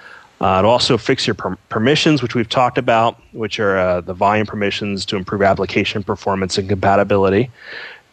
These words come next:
And finally, the, the, another thing it does is it does defragmenting. And I'm sure, uh, if you used Windows in the past, uh,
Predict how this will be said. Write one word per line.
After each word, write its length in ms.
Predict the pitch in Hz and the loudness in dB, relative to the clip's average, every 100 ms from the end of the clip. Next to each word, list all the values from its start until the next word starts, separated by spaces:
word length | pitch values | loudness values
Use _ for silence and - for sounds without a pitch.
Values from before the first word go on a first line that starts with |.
| _ | _
And 220 | 110 110 104 | -2 0 0
finally, 400 | - 190 247 165 | 0 2 4 2
the, 100 | 123 | 2
the, 160 | 107 | 0
another 340 | 120 101 135 143 | 0 0 0 2
thing 140 | 143 | 2
it 60 | 117 | 2
does 180 | 107 | 0
is 180 | 101 90 - | -4 -10 -6
it 160 | 101 | -4
does 200 | - 110 | 0 0
defragmenting. 920 | - 104 - 143 156 104 87 90 80 87 _ _ _ _ _ _ _ - | 0 -6 0 2 2 -2 -4 -6 -8 -16 _ _ _ _ _ _ _ -2
And 180 | 131 127 | 0 2
I'm 80 | 131 | 2
sure, 340 | - 143 139 113 - 123 | 2 4 2 -2 -6 -2
uh, 340 | 104 98 90 - _ - | 0 0 -2 -8 _ -6
if 220 | 110 - | -6 -4
you 80 | 104 | -4
used 300 | 98 92 131 | -2 -4 0
Windows 300 | 190 180 120 | 2 4 2
in 60 | |
the 80 | 101 | -2
past, 500 | - 98 95 - - - - - - | -2 0 0 -4 -12 -20 -20 -20 -4
uh, 240 | 92 90 | 0 0